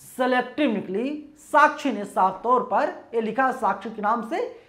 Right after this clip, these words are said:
एक Twitter handle है और तमाम लोग अब लगातार आवाज़ उठा रहे हैं। लेकिन बड़ा सवाल यही है, जो तमाम social media user हैं जिनका surname कुछ और है, खासकर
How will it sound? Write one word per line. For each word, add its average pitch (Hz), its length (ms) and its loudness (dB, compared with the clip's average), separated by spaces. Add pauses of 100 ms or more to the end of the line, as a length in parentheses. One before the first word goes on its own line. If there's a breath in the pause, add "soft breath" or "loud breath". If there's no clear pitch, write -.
(120)
एक 262 180 0
Twitter 269 260 2
handle 202 340 0
है 160 320 -4 (180 loud breath)
और 226 160 0
तमाम 294 320 10
लोग 208 140 6
अब 254 360 6 (280 loud breath)
लगातार 285 540 6
आवाज़ 233 380 12
उठा 175 320 0
रहे 180 200 -2
हैं। 156 300 -10 (220 soft breath)
लेकिन 220 320 -4
बड़ा 269 260 8
सवाल 202 680 2 (100)
यही 190 260 0
है, 143 300 -10 (480 soft breath)
जो 254 120 2
तमाम 262 600 8 (360 soft breath)
social 247 320 4
media 247 640 2
user 208 400 2
हैं 123 340 -10 (340)
जिनका 247 400 4
surname 254 560 4
कुछ 277 240 -6
और 226 300 4
है, 147 400 -8 (160)
खासकर 233 640 2